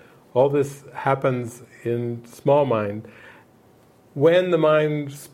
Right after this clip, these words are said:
releases finally and realizes that the wrong mind really isn't an option, it's, the right mind has always been the only real alternative, then it springs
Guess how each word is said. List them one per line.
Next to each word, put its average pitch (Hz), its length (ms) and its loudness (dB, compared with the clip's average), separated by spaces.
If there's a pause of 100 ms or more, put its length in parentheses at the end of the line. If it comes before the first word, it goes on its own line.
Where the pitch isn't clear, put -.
(140)
releases 131 840 -2 (500)
finally 131 560 0
and 120 220 -4
realizes 123 640 2
that 120 280 -10
the - 640 -16
wrong 151 260 2
mind 139 260 2
really 143 260 4
isn't 139 280 0
an 110 100 -4
option, 151 460 -4 (760)
it's, 127 240 -6 (460)
the 131 80 0
right 143 300 2
mind 127 320 0
has 120 200 -2 (120)
always 143 640 2
been 117 320 0
the 117 180 -2 (100)
only 135 400 0
real 131 500 2
alternative, 117 920 -2 (560)
then 160 180 4
it 143 120 -2
springs 165 880 0